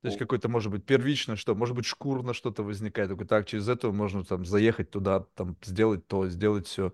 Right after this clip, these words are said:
Speaker 1: Я не знаю, что у тебя вообще в
Speaker 2: Я бы
Speaker 1: первичном?
Speaker 2: выбрал, я бы, я, я бы выбрал так, что, э, человек, который увлечён чем-то, который на, на, какой-то на своей волне, и даже иногда не всегда это в кассу, в тему там и так далее, да,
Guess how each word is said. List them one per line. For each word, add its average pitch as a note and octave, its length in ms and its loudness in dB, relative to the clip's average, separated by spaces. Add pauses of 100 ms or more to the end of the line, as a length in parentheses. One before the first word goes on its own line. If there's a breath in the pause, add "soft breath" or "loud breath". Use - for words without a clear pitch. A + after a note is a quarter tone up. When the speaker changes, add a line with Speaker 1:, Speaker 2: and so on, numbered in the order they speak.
(140 soft breath)
Speaker 1:
Я D3 80 10
не D3+ 60 8
знаю, E3 240 10
что - 220 10
у G#3+ 60 12
тебя E3 260 12 (400 loud breath)
вообще D#3+ 240 10
в - 200 2
Speaker 2:
Я F3+ 120 12
бы F3+ 100 12
Speaker 1:
первичном? F3+ 100 12
Speaker 2:
выбрал, E3+ 260 10 (580)
я C3+ 360 10
бы, D3+ 220 12
я, E3 260 12
я D3+ 140 10
бы D3 120 6
выбрал D3 240 6
так, - 180 8
что, A#2+ 600 6
э, A#2+ 40 2
человек, D3+ 300 8
который D3 240 4
увлечён C#3+ 460 4
чем-то, F#2 420 0 (180)
который C3+ 360 4
на, C3+ 260 2
на, B2 340 2
какой-то D#3 420 8
на C3 100 4
своей C3+ 260 4
волне, D3 440 2 (320)
и B2+ 60 0
даже C#3+ 300 4
иногда C3+ 300 4
не C3 140 4
всегда C3+ 320 4
это A#2+ 200 4
в A2+ 400 2
кассу, C3 460 4
в - 120 -12
тему A#2 460 6
там A2+ 220 4
и - 20 -2
так A#2+ 160 6
далее, E3 340 8
да, D#3 300 6